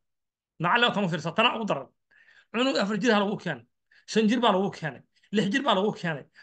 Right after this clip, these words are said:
Waxbar baa lagu yiri, lacagna waa ku qaadatay. Waxaan baran karaa. Waxbuu kari waayey. Ikaada fahansi weyday. Way isku wareerteen. Maalin waa garaacday. Maalin wuu ooyey. Maalin wuu iska seexday.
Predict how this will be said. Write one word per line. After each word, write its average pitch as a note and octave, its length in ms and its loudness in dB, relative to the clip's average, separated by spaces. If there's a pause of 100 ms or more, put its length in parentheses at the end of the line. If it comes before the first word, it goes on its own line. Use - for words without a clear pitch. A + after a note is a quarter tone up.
(140)
Waxbar F#3+ 360 2
baa G#3 120 4
lagu E3+ 160 0
yiri, E3 140 -2
lacagna G3+ 280 2
waa F3+ 100 -2
ku F#3+ 60 -6
qaadatay. C#3+ 380 -8 (600)
Waxaan G3+ 180 2
baran D#3+ 160 0
karaa. A2 180 -14 (1700)
Waxbuu E3 220 -4
kari F3+ 180 -2
waayey. F#3 300 -4 (360)
Ikaada F3 360 0
fahansi E3 320 -4
weyday. F#3 260 -6 (300)
Way F#3 120 -2
isku - 180 -8
wareerteen. F#3 440 -2 (300)
Maalin F#3 260 2
waa F#3 140 0
garaacday. F#3 360 -4 (260)
Maalin G3 300 2
wuu F#3+ 200 0
ooyey. F#3 260 -2 (240)
Maalin F#3+ 240 2
wuu G3 60 -2
iska E3+ 140 -4
seexday. F#3+ 340 -4